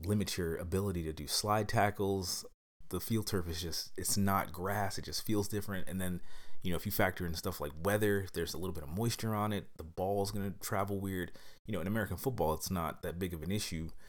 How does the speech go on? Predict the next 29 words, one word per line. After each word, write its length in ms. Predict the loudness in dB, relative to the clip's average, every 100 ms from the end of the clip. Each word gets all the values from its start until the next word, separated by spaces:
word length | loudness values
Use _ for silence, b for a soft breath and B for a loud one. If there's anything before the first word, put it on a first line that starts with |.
| B B -10
because 600 | -6 0 0 0 -6 -8 -10 -10 -14 -20 _ -6
the 60 | -2
ball 480 | 2 4 4 2 -6 -14 -12 -8 -2
rarely 400 | 0 2 0 -2
touches 420 | -2 -2 -4 -6
the 80 | -4
ground. 560 | -2 -2 -2 -4 -10 -4
I 60 | 0
mean, 240 | 0 0
yes, 400 | 0 0 2 0 -2
it 100 | -2
starts 340 | 0 2 0
every 200 | -2 -4 -4
play 260 | -2 -2
on 200 | 0 -2
the 80 | 0
ground, 260 | 0 0 0
but 80 |
it's 140 | -2 -2
not 160 | -4
traveling 560 | -4 0 0 2 2 2
along 300 | 2 2 2
the 60 | 0
ground 360 | 0 0 0
like 160 | -4 -6
the, 180 | -8 -10 -16 -20 -18 B B -12 -8
like 140 | -6 -4
a 40 |
football, 500 | -2 0 2 2 0